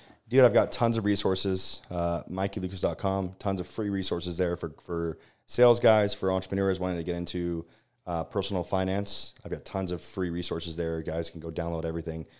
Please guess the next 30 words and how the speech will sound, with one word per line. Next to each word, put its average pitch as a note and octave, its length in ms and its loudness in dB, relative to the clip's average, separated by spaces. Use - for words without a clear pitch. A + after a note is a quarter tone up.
there. F#2+ 520 4
Uh, E2+ 420 0
my E2+ 180 -2
fund F#2+ 360 0
is F2 120 -2
american F2 260 -2
energy F2 160 -2
fund E2+ 180 -4
dot E2 140 -4
I E2 220 -2
O. A2 200 6
If - 80 -6
they - 60 -4
wanna E2 180 -4
learn E2+ 140 -4
about E2 260 -2
investing E2+ 540 -2
into, E2+ 500 -2
um, E2+ 360 -2
what, E2 280 -2
what E2 360 -4
billionaires F2 440 0
invest E2 320 -2
into, F2+ 300 -2
american E2 300 -6
energy D#2+ 160 -8
fund E2 160 -8
dot D#2 100 -6
I D#2+ 200 -4
O. F#2 220 0